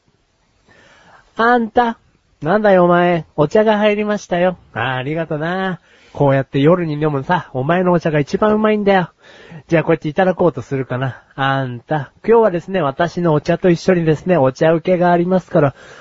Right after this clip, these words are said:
なんだい？はい、ひよこまんじゅう。お、こらいいじゃねえか。お茶にひよこまんじゅうなんて最高の組み合わせじゃないか。どうしたんだいこれ。いや、お隣のね、あのドイツ人の奥さんにもらったんですよ。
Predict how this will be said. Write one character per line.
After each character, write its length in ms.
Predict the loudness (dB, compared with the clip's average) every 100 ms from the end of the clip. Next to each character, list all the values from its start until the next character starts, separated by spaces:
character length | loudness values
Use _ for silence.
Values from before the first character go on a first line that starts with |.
| -4
な 220 | 2 2
ん 40 | 4
だ 160 | 2
い？ 140 | 0 -4
は 140 | -6
い、 80 | -6 _
ひ 200 | -8 -4
よ 160 | -4
こ 220 | -4 -4 -2
ま 240 | -2 -4
ん 180 | -6 -10
じ 180 | -4 -4
ゅ 100 | -4 _ 0
う。 60 |
お、 180 | 2 2 -4 -20 -20 -20 _
こ 260 | -10 -6 -4
ら 260 | -4 -2
い 200 | -2 0
い 40 | 0
じ 100 | 0
ゃ 60 |
ね 140 | 0 0
え 60 |
か。 180 | 0 0
お 160 | 0 -2
茶 180 | -2 -2
に 100 | -2
ひ 140 | 2
よ 120 | 2
こ 120 | 2
ま 160 | 0 0
ん 40 |
じ 80 | 0
ゅ 20 |
う 40 | 0
な 100 | -2
ん 40 |
て 80 | -4
最 340 | -8 -4 -2
高 200 | 0 2
の 100 | 2
組 200 | 2 0
み 80 | 2
合 60 | 0
わ 60 |
せ 120 | -2 -2
じ 80 |
ゃ 40 | -2
な 120 | -2
い 60 | -2
か。 460 | 0 0 -2 -6 -16 -20 -4
ど 120 | 0
う 40 | 2
し 60 |
た 100 | 0
ん 60 | -2
だ 100 | -2
い 60 | -2
こ 120 | -4
れ。 260 | -4 -8 -2
い 40 |
や、 180 | -2 -2 -10 -20 _
お 100 | -6
隣 320 | -2 0 2
の 100 | 2
ね、 320 | 2 2 2 -2
あ 60 | -4
の 120 | 0
ド 140 | 2 0
イ 40 |
ツ 100 | 0
人 160 | 0 2
の 80 |
奥 140 | 2 0
さ 100 | -2
ん 40 |
に 40 | 0
も 140 | 0
ら 80 | 0
っ 80 | 2
た 120 | 0
ん 60 |
で 80 | 0
す 160 | -8 -10
よ。 240 | -12 -12